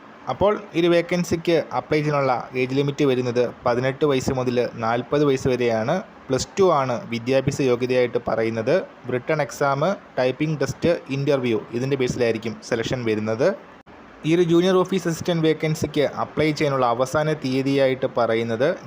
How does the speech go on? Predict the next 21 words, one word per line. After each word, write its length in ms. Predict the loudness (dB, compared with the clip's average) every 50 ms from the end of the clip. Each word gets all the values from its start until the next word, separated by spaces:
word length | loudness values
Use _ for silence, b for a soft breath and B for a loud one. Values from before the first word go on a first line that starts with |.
| -4 -2
നവംബർ 420 | 0 2 2 2 2 2 0 0 0 -2 -6 -6 -6
മുപ്പതാം 440 | -4 -4 -2 0 0 0 2 2 0
തീയതിയാണ്. 540 | 0 0 2 0 2 2 2 0 0 0 -2 -2 -6 -10 -18 -12 -4 0 0
വേക്കൻസി 520 | 0 0 0 0 0 0 2 2 0 0 0 -2 -2 -2
വന്നിരിക്കുന്നത് 580 | -2 0 0 -2 -2 -2 -2 -2 0 2 2 2 2 0 -4 -8 -8
Institute 380 | -8 -4 0 2 2 2 2 2 0
of 80 | 0 0 2 2
Development 380 | 4 4 2 2 0 -2 -2 -2
Studies, 380 | 0 0 0 2 0 -2 -4 -4 -8 -6 -2 0
ഐ 40 | 0 2 2
ഡി 80 | 2 0 0
എസിലാണ് 380 | 0 0 0 0 0 0 -2 -4 -2 0 0
വേക്കൻസീസ് 540 | 0 0 0 -4 -4 -2 -2 -4 -2 -2 -2 0
വന്നിരിക്കുന്നത്. 520 | 0 0 -2 -4 -4 -4 -4 -2 0 0 0 0 -4 -4 -2 -2
രണ്ട് 280 | -2 0 0 0 2 2 4
വേക്കൻസീസാണ് 800 | 2 2 0 -2 -4 -4 -2 -2 -2 -2 0 0 0 0 0 0 -2 -2 0
നിലവിലുള്ളത്. 640 | 0 2 2 2 2 2 2 2 2 2 2 2 0 0 -4 -10 -20 -20 -20 -20 -20 -20 -8 -4
സാലറി 360 | 0 0 2 2 2 2 2 0 0
സ്കെയിൽ 340 | 0 2 2 4 4 4 4 4
വരുന്നത് 380 | 4 4 2 2 2 2 2 2 0 0 -2 -2
അയ്യായിരത്തി 560 | -2 0 2 2 2 2 2 0 -2 -2 -2